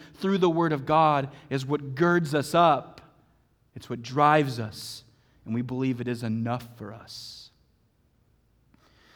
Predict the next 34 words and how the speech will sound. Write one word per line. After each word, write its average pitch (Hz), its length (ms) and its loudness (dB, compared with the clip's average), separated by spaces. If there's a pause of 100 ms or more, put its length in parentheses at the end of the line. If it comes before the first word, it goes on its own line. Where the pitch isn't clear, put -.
(100)
It 143 60 0
also 175 360 4
implies 147 440 2
commitment 151 680 -4
to 151 80 -10
the 131 120 -4
relationship 135 880 -4 (280)
that - 180 -10
comes 139 380 -2
through 180 480 -2
his 117 260 -8
word. 110 400 -12 (1800)
Later 165 300 2
on 160 140 4
in 139 100 2
Matthew's 147 400 0
gospel, 143 560 0
and 120 100 -6
I, 123 200 -6
I 123 80 -8
keep 196 280 -6
referencing 139 540 0
it 120 140 -6
because 127 280 -6
I'm 120 100 -4
so 165 200 -6
looking 139 300 -2
forward 135 360 -4
to 117 100 -10
us 110 140 -12
getting 123 280 -6
to 110 40 -6
this 104 200 -10
text. - 440 -18